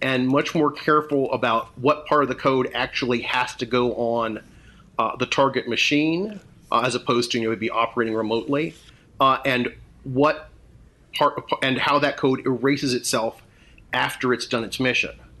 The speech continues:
And technically, those are all things you can do, but there may be you know, a limit, as I said, to the, or a point where there, you know, there is always gonna be some vulnerability, uh, to this kind of, this kind of weapon, 'cause it's a weapon made up for information.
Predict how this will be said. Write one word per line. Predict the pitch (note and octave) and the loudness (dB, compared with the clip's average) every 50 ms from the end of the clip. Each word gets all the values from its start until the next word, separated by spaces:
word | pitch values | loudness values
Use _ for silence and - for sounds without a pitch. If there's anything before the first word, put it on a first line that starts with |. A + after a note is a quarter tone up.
| - - - - | -20 -12 -6 -2
And | C#3 B2+ A#2+ - - - | -2 -2 -2 -4 -6 -6
technically, | - - - D3 - F3+ F#3 F#3 - F#3+ F3 | -4 -2 0 0 0 0 0 2 4 4 6
those | D#3 D3+ C#3+ C#3 | 6 6 4 4
are | C#3+ C3 | 4 2
all | C3 C3 C3+ | 2 2 0
things | C3 - C3 B2 A#2 | 0 0 -2 0 0
you | A#2 A2+ | -2 -2
can | - - G#2+ | -2 -2 -2
do, | G2+ A2 G2+ F2 E2 | -2 -2 -4 -4 -6
but | - A2+ - - | -6 -6 -2 0
there | B2 B2 | 0 2
may | B2 B2+ C#3+ D3+ E3 E3 | 2 2 2 2 2 2
be | C#3 D3+ D3 C#3 C3 C3 B2+ - - - - - - - - - - | 2 2 2 2 2 0 -4 -6 -12 -20 -20 -20 -20 -20 -14 -6 -2
you | A2+ | -2
know, | B2 - | 0 0
a | C3+ C3 | 0 0
limit, | C3 C3 C3 C#3 D#3 E3 F3 D#3+ C#3+ B2+ - - - - - | 2 2 2 4 4 6 6 4 2 0 -2 -6 -10 -8 -4
as | - B2 A2+ A#2+ | -2 0 0 0
I | A2 A2 | 0 0
said, | A2+ - - E3 C#3+ A#2+ A2 - - | 0 0 2 2 2 2 0 -2 -6
to | - - A#2+ | -4 -4 -4
the, | - - C#3 C3 - | -4 -2 -4 -2 0
or | - B2 | 0 0
a | A#2 | 0
point | - - D#3+ C#3+ - | 2 2 0 0 2
where | B2+ B2 B2 A2+ - - | 2 0 0 0 0 -2
there, | B2 A#2 A2+ A#2 - | -2 0 0 -2 -2
you | C3+ A#2+ | -4 -4
know, | G#2+ | -4
there | A2 A#2 A2+ - - | -2 -4 -4 -4 0
is | - C#3+ C3+ - | 0 0 0 0
always | - - C3+ D3 D3+ C#3 C3+ | 0 2 2 4 4 2 0
gonna | - C#3 C3 | 0 -2 -2
be | B2 A#2+ A2+ | -2 -6 -6
some | - - - C#3+ C#3 C3+ C3 C3 B2+ | -4 -2 0 2 2 2 2 0 0
vulnerability, | A#2+ A#2+ A#2+ A#2+ A#2 A2 G#2 A2+ A2+ G2+ G2 G2 E2+ D#2+ - - - _ - - - - - - - - | 0 0 0 0 -2 -4 -4 -4 -4 -4 -4 -6 -8 -10 -14 -14 -20 _ -20 -20 -20 -20 -20 -12 -4 -4
uh, | G#2+ G2+ G2+ G2 - - - | -2 -2 -2 -4 -4 -4 -4
to | - B2 | -4 -2
this | A2 A#2 A#2 - | -2 -2 -2 -2
kind | - - A#2+ G2+ G2+ | -2 -4 -6 -4 -6
of, | A2+ - - - - - - | -8 -8 -10 -16 -16 -12 -8
this | A#2+ A#2 | -6 -4
kind | - B2 A#2 | -2 -2 0
of | A#2 | 0
weapon, | B2 D3 F3 - - - - - | 0 0 -2 -4 -8 -10 -10 -10
'cause | - A2+ | -8 -8
it's | A2+ A2 - - - | -6 -4 -4 -2 0
a | C3+ | 0
weapon | B2+ C3+ D#3 - - E3+ D3 | 2 2 2 2 2 2 2
made | D3 D3 C#3+ | 4 2 0
up | C#3+ - | 0 -2
for | - D3 | -2 0
information. | C#3+ C#3+ - D3+ C#3 C#3 E3 F#3 - - | 0 0 2 0 0 0 0 -2 -4 -8